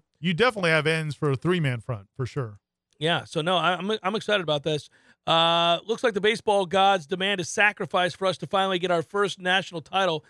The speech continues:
Speaker 2: uh, the playoff streak, et cetera. In truth, I know things look dark now, but I strongly believe in the next few years we'll be up in Omaha celebrating our first national championship. I look forward to the day celebrating with you three, my dad,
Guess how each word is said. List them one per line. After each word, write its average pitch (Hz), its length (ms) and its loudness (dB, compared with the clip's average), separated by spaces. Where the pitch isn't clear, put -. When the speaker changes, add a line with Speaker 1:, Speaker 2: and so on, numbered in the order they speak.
Speaker 2:
uh, 165 380 2
the 151 100 -8
playoff 196 400 2
streak, 185 300 -6
et 160 100 -18
cetera. 170 240 2
In 170 140 -6
truth, 226 420 -2
I 180 80 2
know 240 160 0
things 233 280 -4
look 202 160 -2
dark 190 280 0
now, 175 160 0
but 165 100 0
I 160 40 -2
strongly 214 360 -2
believe 196 200 0
in 180 40 -10
the 180 80 -4
next 185 160 -2
few 185 140 -14
years 165 280 -2
we'll 160 140 -4
be 165 240 -4
up 240 180 4
in 240 60 4
Omaha 240 420 2
celebrating 240 540 2
our 208 100 2
first 262 400 -2
national 233 360 0
championship. 202 680 -2
I 180 60 2
look 196 160 0
forward 220 220 4
to 208 60 2
the 190 80 -8
day 196 160 2
celebrating 190 500 0
with 165 180 -4
you 208 180 -4
three, 160 420 -2
my 165 160 0
dad, 185 560 2